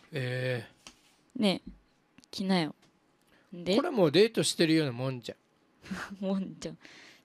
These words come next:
Speaker 2: どう、どうですかね。<laughs> で、仕事と自分の業務からすると、好きな時に好きなだけ遠征できないし、
Speaker 1: うん。
Speaker 2: うん。仕事ガチャしたいな。おー、リセマラ。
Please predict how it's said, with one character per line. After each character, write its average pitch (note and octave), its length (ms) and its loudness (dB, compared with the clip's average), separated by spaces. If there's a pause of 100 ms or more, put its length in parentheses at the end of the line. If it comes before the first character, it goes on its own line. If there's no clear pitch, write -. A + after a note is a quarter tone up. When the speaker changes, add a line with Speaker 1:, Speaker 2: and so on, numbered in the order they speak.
Speaker 2:
ど F3 140 -4
う、 E3+ 220 -4
ど E3+ 140 0
う D3+ 160 -6 (100)
で - 80 -16
す - 100 -14
か D#3 120 -6
ね。 D3+ 220 -4 (400)
<laughs> A3 1700 4
で、 G3 200 6
仕 G3+ 160 2
事 G3 380 6
と C4 360 8 (260)
自 G3+ 120 8
分 F#3 200 6
の F3+ 80 4
業 A3 180 10
務 G3 180 6
か G3+ 160 6
ら F#3+ 100 6
す G#3 140 2
る A3+ 140 6
と、 G3 180 8
好 - 200 -2
き G3 120 0
な F3+ 160 4
時 F3+ 340 -2
に G#3 180 4
好 - 100 -8
き G#3 140 2
な G#3 160 6
だ G3 140 4
け C4+ 240 6
遠 F3+ 180 4
征 F3 200 4
で E3+ 160 2
き A3+ 180 -2
な A3+ 140 4
い D#3 140 -2
し、 G3+ 540 0
Speaker 1:
う D#3+ 40 -8
ん。 B2+ 340 -8 (200)
Speaker 2:
う F3+ 60 -2
ん。 E3 240 0 (360)
仕 - 160 -8
事 A3 280 6
ガ B3 140 6
チ G#3+ 120 2
ャ F#3 40 2
し - 120 -2
た A#3 140 4
い A3 80 4
な。 F#3 360 -4 (260)
お F3 440 0
ー、 D#3 40 -14 (120)
リ F3+ 120 -4
セ F#3+ 140 0
マ F3 140 2
ラ。 E3 240 -2